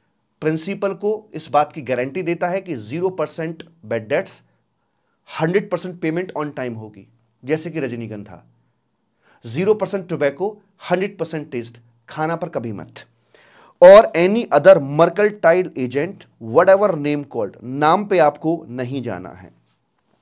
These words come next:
काम पे जाना है। काम क्या है? तो ऊपर बताया नाम और नीचे बताया इसका काम। Who carries on the business of supply of goods receipt on behalf of another person। इस another person का मतलब होता है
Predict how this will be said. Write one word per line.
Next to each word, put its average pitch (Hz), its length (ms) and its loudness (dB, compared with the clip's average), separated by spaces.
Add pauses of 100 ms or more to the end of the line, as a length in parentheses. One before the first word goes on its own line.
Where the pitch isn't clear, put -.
(200)
काम 151 240 2
पे 113 120 -6
जाना 87 300 -12
है। 87 180 -20
काम 131 200 -4
क्या 151 160 0
है? 175 140 -10 (400)
तो - 120 -20
ऊपर 143 220 0
बताया 147 360 2
नाम 135 360 -4 (280)
और 113 80 -12
नीचे 139 240 -6
बताया 113 360 -2
इसका 160 380 -4 (220)
काम। 107 180 -2 (600)
Who 240 280 0
carries 180 520 6 (180)
on 165 300 0
the 120 200 0
business 151 380 -6
of - 0 - (120)
supply 160 360 0
of 123 100 -4
goods 160 200 -8
receipt 127 440 -8 (520)
on 170 200 2
behalf 143 640 4 (180)
of 131 120 -2 (260)
another 123 420 -6
person। 98 320 -14 (460)
इस 156 220 -4
another 156 300 -2
person 156 300 -6
का 139 100 -2
मतलब 131 320 -6
होता 123 240 -2
है 165 260 -6